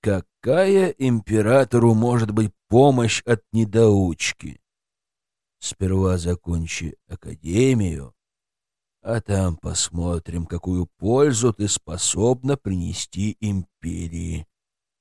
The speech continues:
Пока же сохрани свой дар в тайне от остальных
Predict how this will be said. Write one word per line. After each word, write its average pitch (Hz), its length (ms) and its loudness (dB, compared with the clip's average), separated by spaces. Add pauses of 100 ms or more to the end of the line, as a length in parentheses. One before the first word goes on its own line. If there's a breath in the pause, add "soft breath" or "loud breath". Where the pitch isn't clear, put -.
(680)
Пока 107 400 0
же 85 400 -6 (340)
сохрани 107 600 0
свой 92 340 -2
дар 85 300 -6
в - 100 -20
тайне 123 460 2
от - 240 -4
остальных 110 640 0